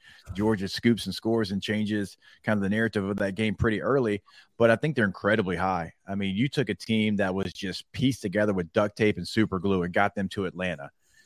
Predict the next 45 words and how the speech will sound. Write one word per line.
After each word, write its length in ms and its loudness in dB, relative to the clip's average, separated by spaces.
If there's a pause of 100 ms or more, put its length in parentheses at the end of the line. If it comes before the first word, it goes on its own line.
(240)
And 100 -4
so, 120 4
like, 160 4
now 420 6
the 140 4
expectation 540 2
goes 200 4
right 320 2 (100)
back 200 -2
to 100 -6
where 220 -2
it 80 -8 (140)
always 520 2
is 120 -2
for 160 -4
L 140 0
S 160 -6
U 140 -2
because 320 2
it 160 2
should 340 -2
be. 180 -12
It 140 -4
should 180 0
be 200 0
Atlanta 680 0
or, 240 2
or 140 0
bust 460 0
for 420 2 (260)
L 160 2
S 160 -2
U. 80 2
Like, 220 0
what 300 6
they 140 2
did 220 4
last 380 2
year 220 2
in 160 -2
a 80 2
normal 760 6
year 320 0
should 320 2
be 380 0